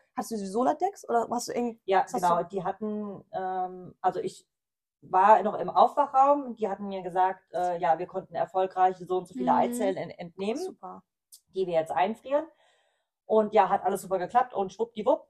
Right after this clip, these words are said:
Speaker 2: hatte ich schon die Zoladex im Bauch, also die
Speaker 1: Alter.
Speaker 2: Spritze.
Speaker 3: Mit Narkose
Speaker 2: Ja,
Speaker 3: noch so.
Speaker 2: ja,
Speaker 3: Ciao.
Speaker 2: ja. Und das
Speaker 1: Ja.
Speaker 2: ist ja, also das ist ja wirklich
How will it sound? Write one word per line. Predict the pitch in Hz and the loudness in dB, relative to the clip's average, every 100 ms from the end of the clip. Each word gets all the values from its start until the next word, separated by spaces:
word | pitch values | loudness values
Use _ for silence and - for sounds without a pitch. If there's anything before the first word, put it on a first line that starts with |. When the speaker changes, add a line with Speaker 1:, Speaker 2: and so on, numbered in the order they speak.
| _ | _
Speaker 2:
hatte | 214 220 | -6 -6
ich | 208 - | -6 -8
schon | 196 | -6
die | 190 | -6
Zoladex | 185 220 247 247 - | -4 0 2 0 -6
im | 240 233 | -4 2
Bauch, | 247 311 320 | 6 6 4
also | 202 202 196 | 0 0 -2
die | 202 196 | -4 -6
Speaker 1:
Alter. | |
Speaker 2:
Spritze. | - - 247 | -6 2 4
Speaker 3:
Mit | 247 | 6
Narkose | 233 233 - 262 269 247 233 | 8 6 8 8 8 6 6
Speaker 2:
Ja, | 214 214 220 | 10 10 12
Speaker 3:
noch | - 427 587 - | 10 12 12 12
so. | - | 12
Speaker 2:
ja, | 427 | 12
Speaker 3:
Ciao. | - 262 349 - 392 | 12 12 12 12 12
Speaker 2:
ja. | 240 - 240 - - - 220 | 12 12 8 8 2 8 8
Und | 208 | 10
das | 208 220 | 4 6
Speaker 1:
Ja. | 202 | 4
Speaker 2:
ist | 240 | 8
ja, | 220 214 - | 10 10 6
also | 196 196 165 - - | 0 0 -2 -6 -12
das | 190 190 185 | -6 -6 -4
ist | 208 | -4
ja | 190 | -4
wirklich | 208 220 - | -2 -2 -4